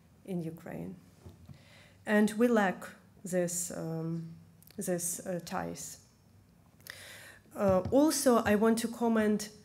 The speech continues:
uh, your mentioning about, um, policy n-, which I call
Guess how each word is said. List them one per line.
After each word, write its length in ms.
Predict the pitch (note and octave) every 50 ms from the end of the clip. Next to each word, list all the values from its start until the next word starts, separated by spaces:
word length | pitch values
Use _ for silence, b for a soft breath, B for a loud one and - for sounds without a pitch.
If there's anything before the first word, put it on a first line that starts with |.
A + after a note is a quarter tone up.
| - - - -
uh, 260 | G3+ F#3 F3+ F3+ F3+ F3+
your 400 | F3 F#3 F3+ G#3 G#3 G3+ G3+ G3+
mentioning 680 | G3+ G3+ G#3+ G#3 G#3+ G#3 G#3+ - G#3+ G3+ G3+ F#3+ F#3+ F#3
about, 640 | F3+ F3 F#3 F#3 F3+ F3+ F3+ F3+ F3+ F3+ - - - - - - -
um, 480 | G3+ F#3+ F3 E3 D#3+ D#3+ D#3+ E3 F3+ F3 B B B B B B
policy 720 | - A#3+ A#3 A#3 A3+ A3+ A3+ - - A3+ G#3+ G#3 G3+ G3+ G3 G3 - - -
n-, 260 | - G3 G#3 A3 A3+ A3 G#3 - - - - -
which 260 | G3 G#3 G3+ - G#3+
I 80 | G3+
call 420 | F#3+ G3+ - G#3+ G#3+ G#3 G3+ G3+